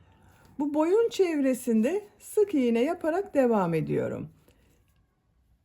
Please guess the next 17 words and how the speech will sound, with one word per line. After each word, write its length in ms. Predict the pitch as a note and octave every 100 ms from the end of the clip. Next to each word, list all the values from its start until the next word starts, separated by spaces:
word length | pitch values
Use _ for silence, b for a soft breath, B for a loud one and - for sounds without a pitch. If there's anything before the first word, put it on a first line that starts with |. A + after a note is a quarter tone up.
| _ _ _ A#3
Bakın 240 | A3+ D4+
trabzan 600 | D4 B3 A#3+ A#3+ C#4+ E4+
sıralarına 760 | D#4+ C4 A3+ G#3+ G3+ G3+ C#4 D#4
sık 340 | - C#4+ C4+
iğne 260 | A3 G3+ F#3
yapıyorum. 720 | G#3+ A#3 C#4 D4+ C#4 C#4+ - b b b b b _ _ _ _ _ _ _ _ _ _ _ _
Her 320 | D#4+ A4+ A#4
trabzan 500 | G4 F#4+ F#4 E4+ F#4+
sırasına 540 | F#4+ E4+ E4 - D#4+
yapmıyorum 680 | D#4 D4 E4 E4 C#4+ B3+ A#3
arkadaşlar. 640 | G#3+ G#3+ G#3+ G#3 A3 G#3 A3+
Bir 220 | G4+ G4
trabzan 500 | F4+ D4 C4+ C4+ C4+
sırasına 520 | C4+ A#3+ A#3 A3+ G#3
bir 160 | D4 E4+
sık 340 | - E4 D#4
iğne, 420 | C#4 A#3 B3 -